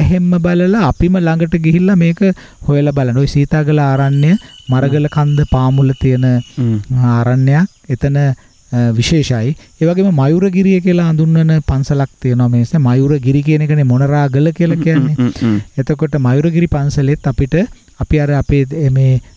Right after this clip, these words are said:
Speaker 1: අ, මේ History Unlimited වැඩසටහනේ කතා කරගෙන ආපු කඳුකර සම්ප්‍රදාය පිළිබඳව මේ කඳු වලින් පල්ලෙහාට බැහැලා මහබින් තැන්න ජනාවාස කරපු මිනිසුන්ගේ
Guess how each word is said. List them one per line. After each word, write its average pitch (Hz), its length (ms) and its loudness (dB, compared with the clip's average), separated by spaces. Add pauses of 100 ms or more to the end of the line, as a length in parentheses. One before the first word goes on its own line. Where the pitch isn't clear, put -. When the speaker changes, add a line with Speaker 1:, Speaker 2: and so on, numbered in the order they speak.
(140)
Speaker 1:
අ, 123 380 0
මේ 117 300 2
History 131 400 0
Unlimited 131 600 -2
වැඩසටහනේ 127 580 -2
කතා 123 360 -2
කරගෙන 120 380 -2
ආපු 117 440 0 (300)
කඳුකර 165 480 0
සම්ප්‍රදාය 127 800 -2
පිළිබඳව 113 560 0 (540)
මේ 123 400 0
කඳු 135 280 0
වලින් 135 340 0
පල්ලෙහාට 123 560 0
බැහැලා 120 340 0
මහබින් 135 480 0
තැන්න 131 260 0 (100)
ජනාවාස 120 520 0
කරපු 117 320 -2
මිනිසුන්ගේ 123 720 0